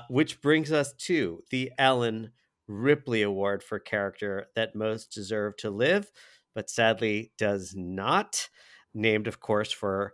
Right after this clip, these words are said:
Ellen Ripley, Sigourney Weaver's character in the Alien cinematic universe. Mary, would you like to start us off with, uh, your Ellen Ripley Award for this film?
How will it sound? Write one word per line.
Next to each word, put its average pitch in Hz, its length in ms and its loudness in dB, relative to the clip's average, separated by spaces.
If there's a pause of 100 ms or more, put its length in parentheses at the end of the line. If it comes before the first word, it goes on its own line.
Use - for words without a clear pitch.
(120)
Ellen 147 280 8
Ripley, 135 380 4
Sigourney 117 440 0
Weaver's 110 360 -2
character 117 360 -2
in 113 100 -2
the 107 220 -2
Alien 107 300 2
cinematic 107 680 -2
universe. 135 920 -2 (500)
Mary, 175 720 4
would 143 320 0
you 175 120 0
like 190 260 2
to 196 300 -2
start 180 300 0
us 180 140 -4
off 190 320 0
with, 156 220 -6
uh, 147 200 0
your 139 320 4
Ellen 151 320 2
Ripley 139 300 0
Award 147 420 0
for - 140 -8
this 143 220 -4
film? 139 260 -4